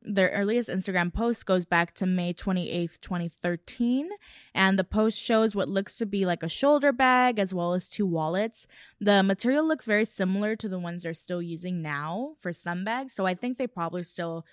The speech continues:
get from the same vendors. And if so, that's very cool, 'cause that would be eight years?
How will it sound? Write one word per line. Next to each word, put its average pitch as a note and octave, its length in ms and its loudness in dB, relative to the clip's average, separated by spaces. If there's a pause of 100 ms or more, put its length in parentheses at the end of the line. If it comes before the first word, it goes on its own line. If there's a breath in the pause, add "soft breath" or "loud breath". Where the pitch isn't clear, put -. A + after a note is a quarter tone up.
(220 soft breath)
get F3+ 220 -4
from F#3+ 140 -4
the F3+ 80 -4
same F3 280 -8
vendors. F3 580 -6 (300)
And F3+ 140 -2
if E3 120 -6
so, E3 240 -4
that's D3 220 -12
very D3+ 300 -10
cool, E3+ 260 -6
'cause E3+ 160 -12
that D3+ 160 -6
would D#3 160 -10
be D#3+ 540 -8 (560)
eight F3+ 200 -4
years? A4+ 520 -6